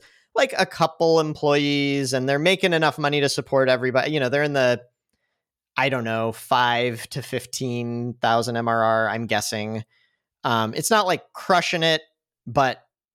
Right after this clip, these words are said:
pretty good and full-time work and stable. But he, he was kind of like,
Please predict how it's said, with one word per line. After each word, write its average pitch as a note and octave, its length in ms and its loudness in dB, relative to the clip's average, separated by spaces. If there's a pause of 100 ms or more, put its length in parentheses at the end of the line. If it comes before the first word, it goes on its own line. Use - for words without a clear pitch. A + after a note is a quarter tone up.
(120)
pretty F3+ 200 0
good C#3+ 360 2
and B2+ 180 -2
full-time B2+ 440 -2
work A2+ 420 -2
and G#2+ 260 -6
stable. F#2+ 640 -6 (520)
But C#3+ 120 0
he, D#3+ 200 -2
he F3 120 0
was D#3+ 120 0
kind F#3+ 180 0
of E3+ 100 -2
like, D3+ 300 0